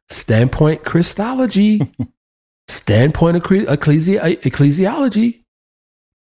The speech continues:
Speaker 1: Cone says, "The black man was forced to look at the teachings of Jesus in the light of his own black experience."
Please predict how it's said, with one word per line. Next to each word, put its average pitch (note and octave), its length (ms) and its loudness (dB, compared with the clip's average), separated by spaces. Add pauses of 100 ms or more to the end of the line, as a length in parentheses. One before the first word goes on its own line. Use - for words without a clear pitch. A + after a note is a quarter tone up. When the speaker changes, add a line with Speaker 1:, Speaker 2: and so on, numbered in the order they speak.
(180)
Speaker 1:
Cone F3 200 2
says, D3+ 240 0
"The C#3 80 2
black D3 260 0
man D#3 180 0
was C#3+ 160 -2
forced D3+ 300 -2
to - 60 -2
look C#3+ 200 0
at C#3+ 120 -4
the C#3 80 -4
teachings D#3 360 2
of A#2 120 2
Jesus D#3 360 2
in C3+ 120 -2
the B2 80 2
light C3 240 0
of D3 80 0
his A#2 140 -2
own C#3 260 -2
black C3 260 -2
experience." C3+ 760 -4